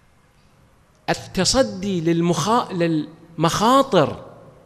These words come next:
والمخاطرة في الحياة بالمصالح الشخصية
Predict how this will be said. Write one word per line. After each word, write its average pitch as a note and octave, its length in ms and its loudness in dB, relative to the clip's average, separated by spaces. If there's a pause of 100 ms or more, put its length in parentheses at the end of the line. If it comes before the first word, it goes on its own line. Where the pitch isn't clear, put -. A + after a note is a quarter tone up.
(880)
والمخاطرة A#3 1000 2
في A3 140 0
الحياة G#3 580 0 (1800)
بالمصالح F#3 920 0
الشخصية C#3+ 960 -4